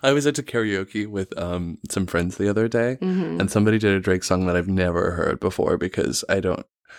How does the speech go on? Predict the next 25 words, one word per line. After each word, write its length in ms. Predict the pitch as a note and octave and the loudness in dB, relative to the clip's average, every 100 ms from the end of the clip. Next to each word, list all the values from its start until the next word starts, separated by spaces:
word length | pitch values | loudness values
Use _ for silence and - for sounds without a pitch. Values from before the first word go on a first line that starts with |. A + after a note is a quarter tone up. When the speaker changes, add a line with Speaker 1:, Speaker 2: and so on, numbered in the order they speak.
| - | -2
Speaker 1:
the 80 | A2 | 4
last 300 | A2 G#2+ - | 6 6 4
time 200 | A2+ G2 | 4 4
I 40 | F2+ | 4
really, 300 | F2 F#2 F#2+ | 2 0 0
like, 180 | F2 - | -2 -2
paid 200 | F2+ - | -4 -2
close 260 | F2+ - | -2 -2
attention 320 | - G2 - F2+ | -4 -8 -6 -6
to 120 | F2 | -4
Drake 300 | E2+ E2 - | -2 -4 -4
was 100 | E2+ | -8
Degrassi. 580 | D#2+ - C#2 - - - - - - - - | -6 -4 -6 -6 -8 -10 -16 -18 -14 -12 -8
So 240 | - C3+ C3+ | 0 4 4
<laughs> 720 | A#2+ - - G3+ - F3 - | 2 0 2 2 4 2 4
Speaker 2:
So 200 | F#3+ G#3+ | 4 4
it's 180 | G#3 F#3 | 0 0
been 300 | E3+ A3 A3 | 2 4 4
some 280 | - G#3+ A3 | 2 2 2
time. 380 | - F3 C#3+ C#3 A#3 - | 2 2 2 4 4 6
Speaker 1:
<laughs> 40 | |
It's, 220 | G3 - | 4 6
it's 200 | D#3 C#3 | 2 2
been 160 | C#3+ C3 | 2 2
a, 120 | A2+ | 0